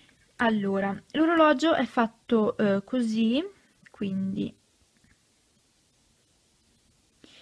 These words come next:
ho ripreso, eh, la parte esterna da un vero orologio, dallo swatch,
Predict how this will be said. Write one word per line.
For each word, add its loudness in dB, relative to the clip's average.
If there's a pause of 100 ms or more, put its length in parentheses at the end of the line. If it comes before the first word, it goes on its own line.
(260)
ho 0
ripreso, 2
eh, 2
la 0
parte -6
esterna 0
da 0
un 0
vero 2
orologio, -2
dallo -4
swatch, -4